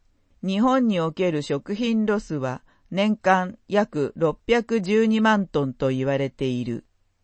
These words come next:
食品ロスを出す割合は、食品関連事業者が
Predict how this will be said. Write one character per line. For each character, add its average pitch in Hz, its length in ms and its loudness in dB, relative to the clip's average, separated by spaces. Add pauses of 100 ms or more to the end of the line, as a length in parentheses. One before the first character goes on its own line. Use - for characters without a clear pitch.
(560)
食 196 380 -4
品 262 200 4
ロ 254 140 8
ス 185 180 -4
を 156 140 4
出 180 160 4
す 165 140 -4
割 147 340 0
合 151 240 -2
は、 139 220 -6 (280)
食 208 380 -4
品 240 240 0
関 226 260 2
連 226 240 4
事 202 200 -2
業 214 200 4
者 160 220 -2
が 139 240 -4